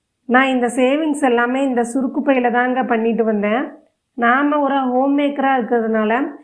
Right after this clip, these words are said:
நம்ம ஹஸ்பண்ட் நமக்கு மந்த்லிக்கு வீட்டு செலவுக்குன்னு சொல்லிட்டு ஒரு அமௌண்ட் நம்ம கிட்ட கொடுப்பாங்க.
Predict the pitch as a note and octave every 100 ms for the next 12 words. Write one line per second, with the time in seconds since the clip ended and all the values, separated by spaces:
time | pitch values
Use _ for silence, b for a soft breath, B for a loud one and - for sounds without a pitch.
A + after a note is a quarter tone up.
0 | _ - B3+ B3 A#3+ B3+ D4+ C#4 B3+ A#3
1 | C#4 D4+ - - _ B3 B3+ C4 C#4+ C4+
2 | G#3+ D4 F4 - - _ B3+ C#4 D4 D4+
3 | C#4+ B3 A#3+ C#4 C4 B3+ A#3+ A3+ C4 A#3
4 | A#3 B3 B3+ A#3+ A3+ G3+ G#3+ A#3 A#3 G#3+
5 | A#3 G#3+